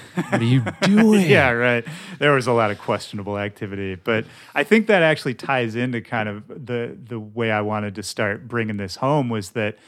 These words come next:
Speaker 2: we're in this sort of weird transitional phase in the dance music scene, especially in, in bass music and heavier stuff,
Speaker 1: Mm-hmm.
Speaker 2: where, you know, we've seen a couple subgenres rise and fall pretty quickly,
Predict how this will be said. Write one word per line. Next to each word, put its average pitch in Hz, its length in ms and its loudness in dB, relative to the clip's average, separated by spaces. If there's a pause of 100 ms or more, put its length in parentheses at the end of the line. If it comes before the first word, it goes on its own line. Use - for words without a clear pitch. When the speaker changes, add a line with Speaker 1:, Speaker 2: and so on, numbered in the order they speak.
(120)
Speaker 2:
we're 131 260 -2
in 139 280 -2
this 123 160 -4
sort 113 220 -4
of 101 100 -8
weird 117 420 -2
transitional 101 960 -6
phase 95 720 -6
in 107 140 -8
the 101 80 -8
dance 98 380 -6
music 95 260 -10
scene, 95 240 -10
especially 107 800 -2
in, 98 300 -8
in 95 240 -12
bass 98 360 -6
music 92 340 -10
and 90 100 -14
heavier 98 440 -8
stuff, 92 500 -6 (240)
Speaker 1:
Mm-hmm. 85 180 -14
Speaker 2:
where, 101 520 0 (400)
you 117 100 -4
know, 101 120 -4
we've 98 200 -8
seen 139 480 -2
a 120 120 -4
couple 107 520 -6 (600)
subgenres 101 840 -2
rise 101 340 0
and 95 120 -12
fall 127 360 4
pretty 98 240 -8
quickly, 139 720 0